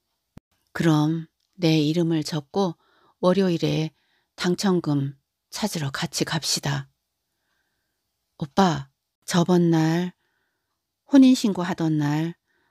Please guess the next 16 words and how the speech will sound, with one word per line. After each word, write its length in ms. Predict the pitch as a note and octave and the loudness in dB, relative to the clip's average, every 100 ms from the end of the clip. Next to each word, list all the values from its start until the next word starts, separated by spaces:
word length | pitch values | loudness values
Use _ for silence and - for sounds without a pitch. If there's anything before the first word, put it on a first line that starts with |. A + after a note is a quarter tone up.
| _ | _
구청 380 | - G#3+ - G#3 | -2 0 2 2
앞 200 | F3 D#3+ | 2 0
편의점에서 1040 | - A3+ G#3+ G3+ F3+ D#3+ D#3 D3 C#3+ D#3 - _ _ _ _ _ _ _ _ _ - | -4 -4 -4 -4 -4 -4 -4 -6 -6 -8 -12 _ _ _ _ _ _ _ _ _ -4
제가 640 | F#3+ F3+ D#3 D3 D#3+ D#3 _ _ _ _ - | -2 0 0 0 -4 -8 _ _ _ _ -4
뭐 120 | F#3 | -2
산지 320 | F#3+ F#3+ E3 | 0 0 0
알아요? 520 | D#3 C#3 C#3 D3+ G#3+ - _ _ _ _ _ _ _ _ _ _ _ _ _ | -2 -2 -2 -2 -4 -6 _ _ _ _ _ _ _ _ _ _ _ _ _
로또 280 | F#3+ G#3 B3+ | 0 2 2
샀잖아요. 840 | A3 - D#3 C#3+ C#3 C3+ C#3 D#3 E3 _ _ _ _ _ _ _ _ _ _ | 2 -2 -2 -2 -2 -2 -2 -6 -10 _ _ _ _ _ _ _ _ _ _
내가 240 | F#3 F3+ | 0 0
토요일이면 840 | F3 C4 C4 A#3+ G#3 D#3+ D3+ D#3 D#3+ _ _ _ - | -2 0 2 2 0 0 0 -2 -4 _ _ _ -8
알려주겠다고 800 | E3 F#3 G3 F#3 E3 - D#3 D#3 | -2 2 0 0 -4 -4 -4 -4
한 220 | E3+ G3 | -4 -2
말 260 | D#3+ D3 C#3 _ _ _ - | -2 -2 -6 _ _ _ -2
기억나죠?" 760 | G#3 G3 F3 D3+ C#3+ A3 D#3+ _ _ _ _ _ _ _ _ _ F3 | 2 2 2 0 0 -2 -4 _ _ _ _ _ _ _ _ _ 2
"응, 380 | E3 D3 C#3 | 2 2 -2